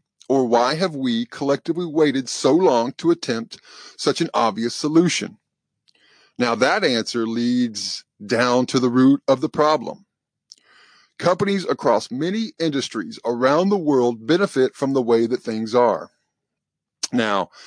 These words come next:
they're either unaware of the effects their actions cause on the world, or far, far more likely, they choose profit over people. We have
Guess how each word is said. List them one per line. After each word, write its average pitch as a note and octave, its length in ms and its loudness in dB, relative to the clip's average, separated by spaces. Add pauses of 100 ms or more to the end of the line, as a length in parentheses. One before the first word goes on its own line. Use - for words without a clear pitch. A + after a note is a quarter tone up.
(180)
they're D3+ 160 2
either B2 400 4
unaware C3+ 540 4
of C3 180 -2
the A#2 140 -2
effects G#2 420 -6
their G#2+ 220 -8
actions G2 400 -10
cause F#2+ 380 -6
on E2+ 120 -8
the D2+ 80 -10
world, E2 460 -6 (440)
or B2+ 400 6 (200)
far, D#3+ 680 2
far A#2+ 320 2
more G#2+ 240 0
likely, B2+ 500 0
they A#2 180 -4
choose E3 360 -8
profit D#3+ 580 -2 (120)
over C3 400 -2
people. - 640 -10 (1080)
We D#3+ 200 2
have E3 480 0